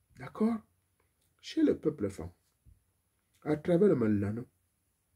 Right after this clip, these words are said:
ils ont des techniques secrètes dont je ne veux pas ici diffuser la teneur.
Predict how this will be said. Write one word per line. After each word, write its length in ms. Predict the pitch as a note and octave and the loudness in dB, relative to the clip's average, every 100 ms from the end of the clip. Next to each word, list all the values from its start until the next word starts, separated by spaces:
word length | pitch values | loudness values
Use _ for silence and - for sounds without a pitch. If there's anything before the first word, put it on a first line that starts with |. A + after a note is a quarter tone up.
| _ | _
ils 180 | A3+ A#3 | 0 4
ont 80 | A#3 | 4
des 120 | F#3+ | 4
techniques 340 | F3 E3+ F3+ - | 2 0 0 -4
secrètes 520 | D3 D3 C#3 - _ _ | -12 -12 -16 -18 _ _
dont 120 | C#3 | -12
je 120 | - | -8
ne 60 | G2 | -8
veux 60 | F2+ | -8
pas 220 | A#2 G#2+ F2+ _ | -12 -16 -18 _
ici 400 | E2 - G2+ - _ _ _ _ _ | -20 -10 -10 -10 _ _ _ _ _
diffuser 460 | G2+ - G2+ D#2 | -16 -10 -6 -6
la 120 | F#2+ | -6
teneur. 460 | - F2+ - - | -10 -18 -18 -20